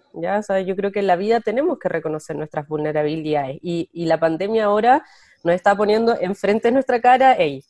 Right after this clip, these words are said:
así, eres vulnerable". Y yo creo que eso es súper importante y que es algo que podemos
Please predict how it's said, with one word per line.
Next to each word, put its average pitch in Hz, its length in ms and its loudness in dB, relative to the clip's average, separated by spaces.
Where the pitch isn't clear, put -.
así, 156 400 -10
eres 185 260 0
vulnerable". 175 580 -2
Y 170 120 -12
yo 175 100 -6
creo 196 160 -4
que 196 160 -2
eso 233 220 -4
es 247 60 -4
súper 247 220 -4
importante 240 640 -4
y 247 100 -4
que 226 120 -2
es 214 40 -2
algo 214 260 -2
que 202 100 -4
podemos 208 480 2